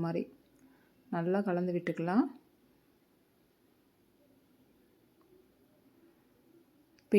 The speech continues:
இது இருக்கட்டும். இப்போ ஸ்டவ்வில் ஒரு பாத்திரம் வச்சுக்கலாம். இதுல ஒரு ரெண்டு ஸ்பூன் அளவுக்கு எண்ணெய் விட்டுக்கலாம். எண்ணெய் சூடானதும் கொஞ்சமா கடுகு, ஒரு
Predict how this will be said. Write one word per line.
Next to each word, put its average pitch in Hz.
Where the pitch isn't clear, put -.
இது 185
இருக்கட்டும். 208
இப்போ 196
ஸ்டவ்வில் 196
ஒரு 208
பாத்திரம் 175
வச்சுக்கலாம். 180
இதுல 185
ஒரு 208
ரெண்டு 202
ஸ்பூன் 208
அளவுக்கு 175
எண்ணெய் 175
விட்டுக்கலாம். 180
எண்ணெய் 208
சூடானதும் 196
கொஞ்சமா 185
கடுகு, 170
ஒரு 202